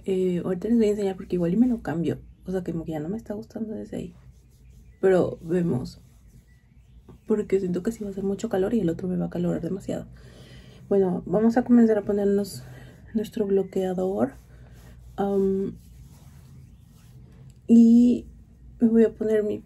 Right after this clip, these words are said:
primer. Ya me puse también mi agüita de coco y todo el show. Y vamos a comenzar a maquillarnos. Voy a poner de este primer por toda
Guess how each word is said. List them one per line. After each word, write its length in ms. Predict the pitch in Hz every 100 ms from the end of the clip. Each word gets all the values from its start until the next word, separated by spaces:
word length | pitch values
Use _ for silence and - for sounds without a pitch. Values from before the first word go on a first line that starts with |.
| - -
primer. 420 | 214 214 214 208
Ya 120 | 180 240
me 140 | 262
puse 240 | 262 240
también 320 | 240 233 208 208
mi 80 |
agüita 340 | 202 196 233 -
de 160 | 214 -
coco 840 | 214 226 240 247 - 240 247 254
y 160 | 214
todo 580 | 196 - 190 202 - - - - - - -
el 220 | 196 202
show. 460 | - - 190 190 - - - - - - - -
Y 100 | 247
vamos 260 | 240 233 233
a 80 | 233
comenzar 340 | 196 196 196
a 40 |
maquillarnos. 720 | 185 190 175 - - - - - -
Voy 100 | 185
a 40 |
poner 380 | 185 226 226 202
de 80 | 208
este 180 | - 220
primer 600 | 208 202 226 262 294 392 - - - - - - - - - - - - - - - - -
por 180 | 196 185
toda 520 | 175 180 180 190 202